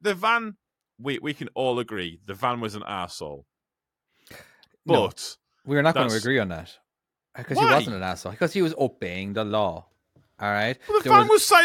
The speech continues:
Speaker 1: in the middle of the lane.
Speaker 2: Excuse me?
Speaker 1: The van,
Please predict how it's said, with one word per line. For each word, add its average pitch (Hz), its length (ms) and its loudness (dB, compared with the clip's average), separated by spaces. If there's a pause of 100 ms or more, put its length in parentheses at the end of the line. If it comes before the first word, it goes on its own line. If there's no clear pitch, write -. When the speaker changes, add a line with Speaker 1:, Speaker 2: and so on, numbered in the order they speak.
Speaker 1:
in 349 160 -2
the 339 80 -4
middle 339 180 -2
of 339 80 -2
the 330 80 -4
lane. 302 640 -2 (720)
Speaker 2:
Excuse - 320 -10
me? 208 200 -8 (960)
Speaker 1:
The 247 80 -8
van, 302 320 -2